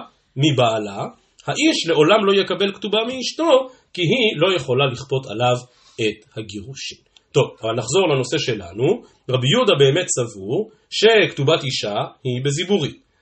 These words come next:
רבי מאיר משדרג קצת יותר, ורבי מאיר אומר שכתובת אישה בבינונית. למה?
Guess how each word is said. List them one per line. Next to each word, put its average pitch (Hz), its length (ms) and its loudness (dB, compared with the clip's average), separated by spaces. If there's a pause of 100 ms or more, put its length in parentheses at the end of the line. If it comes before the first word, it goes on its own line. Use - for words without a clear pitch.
(180)
רבי 107 140 -8
מאיר 302 280 -2
משדרג 175 560 2
קצת 165 260 -6
יותר, 113 360 -4
ורבי 110 220 -6
מאיר 180 220 2
אומר 262 320 2 (300)
שכתובת 180 480 0
אישה 131 280 0 (460)
בבינונית. 113 720 -2 (360)
למה? 101 320 -2